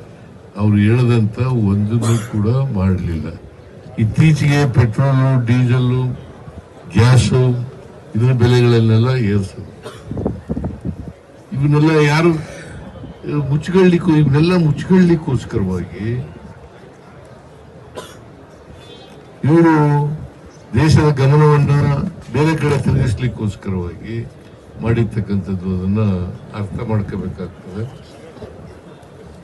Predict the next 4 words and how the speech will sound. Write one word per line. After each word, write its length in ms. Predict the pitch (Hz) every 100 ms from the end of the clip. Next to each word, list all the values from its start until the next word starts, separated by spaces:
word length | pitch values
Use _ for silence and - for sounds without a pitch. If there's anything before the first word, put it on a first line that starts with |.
| - - - - - - - - - - 95
ಇವರು 460 | 131 143 143 143 135
ಈಗ 160 | 127 131
ನ್ಯಾಷನಲ್ 800 | 127 123 135 135 147 147 139
ಹೆರಾಲ್ಡ್ 680 | 131 135 131 131 107 95 110